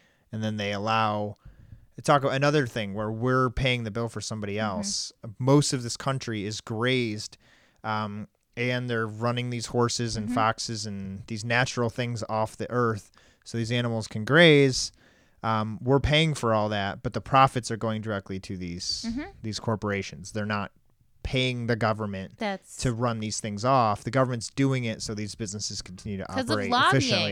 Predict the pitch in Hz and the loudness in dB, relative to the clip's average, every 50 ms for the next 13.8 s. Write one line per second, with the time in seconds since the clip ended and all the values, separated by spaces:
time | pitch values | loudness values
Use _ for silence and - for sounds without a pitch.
0 | 98 98 - - - - - - _ _ - - _ _ - - - - _ _ | -4 -6 -8 -12 -14 -18 -20 -20 _ _ -20 -20 _ _ -20 -20 -20 -20 _ _
1 | - 160 185 180 151 113 - - 143 151 160 160 151 - - - - - - - | 10 12 12 12 12 8 4 -2 2 4 4 4 4 2 -2 -12 -20 -20 -20 -20
2 | - - - 151 151 - - 165 160 165 165 147 127 120 123 131 135 127 131 120 | -6 2 6 6 6 8 8 6 8 8 8 6 8 8 8 8 8 8 4 2
3 | - 117 113 - 120 123 120 - - 107 104 98 98 95 - 107 95 - - - | 0 0 -2 0 2 2 2 0 -2 -2 0 0 -2 -2 -2 -2 -4 -4 -2 -2
4 | 127 127 117 107 95 90 90 - - - - 101 - - - - - - - - | 0 0 0 0 -2 -4 -6 -8 -6 -4 -4 -4 -4 -6 -14 -20 -20 -20 -14 -4
5 | - 120 120 - - 127 131 135 131 120 95 - - - - - 185 185 247 330 | 0 0 2 2 2 2 4 4 6 4 4 0 -4 -8 -8 -8 -6 -4 -2 -2
6 | 381 359 277 196 240 - - - - 233 214 208 330 339 - - - - 262 247 | 0 0 0 -2 -2 -6 -8 -4 0 2 4 4 2 2 0 -6 -6 -4 -2 -2
7 | 254 269 - - - - 311 370 494 - 480 381 233 175 156 151 - 165 _ _ | -2 -4 -6 -10 -8 -4 -2 -2 0 0 0 0 0 0 -2 -4 -12 -20 _ _
8 | _ _ _ _ _ - 117 104 - - - - - - 107 95 104 98 - 98 | _ _ _ _ _ -8 -6 -6 -4 -4 -4 -4 -4 -4 -6 -4 -4 -6 -6 -6
9 | 82 64 - - - - - - - - - - - - - 107 101 98 98 92 | -8 -8 -8 -8 -8 -8 -8 -8 -10 -12 -14 -16 -16 -12 -8 -8 -6 -6 -4 -4
10 | 113 113 123 123 117 - 127 120 113 - - 120 - - 156 151 - - 117 - | -2 -2 -2 -2 -2 -4 -6 -6 -6 -6 -6 -4 -2 -2 -2 -4 -4 -8 -10 -10
11 | - - - 117 117 117 123 - - 123 120 120 139 147 151 - - 202 190 185 | -10 -8 -6 -4 -2 -2 -2 -4 -4 -4 -2 -2 -2 -2 -4 -6 -8 -10 -10 -8
12 | - - 226 247 359 427 494 523 - 539 453 311 262 254 247 254 247 247 233 214 | -6 -4 -4 -4 -4 -4 -6 -8 -6 -6 -4 -2 0 2 2 2 2 0 -2 -2
13 | - 220 214 202 190 - - 214 190 190 185 175 180 180 165 - | -2 -4 -4 -4 -6 -6 -2 0 2 0 0 0 -4 -4 -4 -4